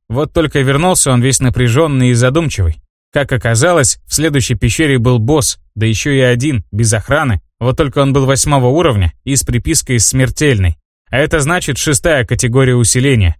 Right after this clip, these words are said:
Следовательно, и характеристики умножены раза на четыре. В общем, используя нашу схему,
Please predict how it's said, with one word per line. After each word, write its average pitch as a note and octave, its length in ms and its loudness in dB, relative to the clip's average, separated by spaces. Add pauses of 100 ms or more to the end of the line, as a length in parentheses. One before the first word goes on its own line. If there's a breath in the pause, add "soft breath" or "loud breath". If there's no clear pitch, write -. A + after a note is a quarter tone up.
Следовательно, B2+ 720 0 (160)
и C#3 140 0
характеристики D#3 800 -2
умножены B2+ 500 2
раза B2+ 280 2
на B2+ 160 2
четыре. B2+ 580 -2 (200)
В B2 60 0
общем, C3+ 380 -2
используя B2+ 480 0
нашу B2+ 280 -2
схему, C#3 440 -2